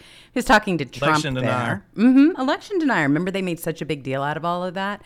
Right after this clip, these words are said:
Speaker 1: "Let's be clear, Donald. The only person trying to steal the election is you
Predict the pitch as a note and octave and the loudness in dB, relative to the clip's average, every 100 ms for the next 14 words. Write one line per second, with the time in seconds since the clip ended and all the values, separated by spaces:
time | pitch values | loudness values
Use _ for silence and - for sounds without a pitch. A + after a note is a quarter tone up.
0 | - - - - C4 - C#4 C4+ - C4 | -20 -20 -18 -2 -2 0 -4 -4 -2 2
1 | A#3+ A#3 G3 F#3 F3+ E3+ F#3+ F3+ E3 E3+ | 2 2 0 0 -2 -2 -2 -2 -2 -2
2 | C#3+ C#3+ D#3 C#3 A#2+ - D#3+ C3 A#2 A#2+ | -2 -2 0 0 -4 -6 -2 0 -2 -4
3 | A#2 B2+ A#2+ B2+ C3 A2+ - A#2 C#3 G#2+ | -2 -4 -2 -2 -2 -4 -10 -4 -4 -4